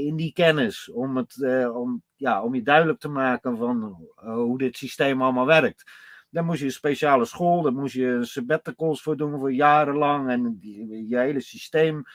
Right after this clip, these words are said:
moet daarvoor in orde gemaakt worden. Maar ja, dat is ook het bijzondere, hoe het in elkaar zit. Wij zijn hele speciale wezens met een heel speciaal systeem,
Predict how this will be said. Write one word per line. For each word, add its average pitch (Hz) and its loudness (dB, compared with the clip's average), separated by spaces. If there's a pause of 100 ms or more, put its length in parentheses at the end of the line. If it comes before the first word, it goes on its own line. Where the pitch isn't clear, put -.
(180)
moet 151 -4
daarvoor 143 2
in 139 0
orde 139 0
gemaakt 127 -2
worden. 117 -2
Maar 151 0
ja, - -2 (380)
dat 165 0
is 147 -2
ook 170 -2
het 127 -8
bijzondere, 131 -2
hoe 135 -4
het - -4
in 131 -2
elkaar 175 2
zit. 95 -12
Wij 135 6
zijn 160 0
hele 151 0
speciale 131 2
wezens 151 0
met 135 -4
een 139 -2
heel 156 0
speciaal 131 0
systeem, 147 -2